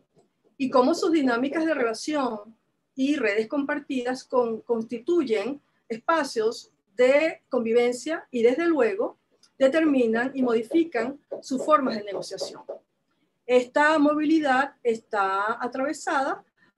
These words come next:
por las relaciones interétnicas que crea redes sociales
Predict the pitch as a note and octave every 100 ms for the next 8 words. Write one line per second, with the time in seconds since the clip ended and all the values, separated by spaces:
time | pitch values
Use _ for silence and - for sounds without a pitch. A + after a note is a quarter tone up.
0 | _ _ A3 A3+ A3+ G#3 G3+ - G#3+ A3
1 | C4 D#4 - _ _ _ _ _ _ _
2 | C#4+ C4 A#3+ F#4+ G4+ A3 F3 - F#3 A3
3 | - _ - C4+ D4 E4 E4 B3 A#3 B3+
4 | C#4+ - A3 A3+ A3+ A#3+ C4 D#4+ D#4 D#4+
5 | A#3+ A3 B3 D#4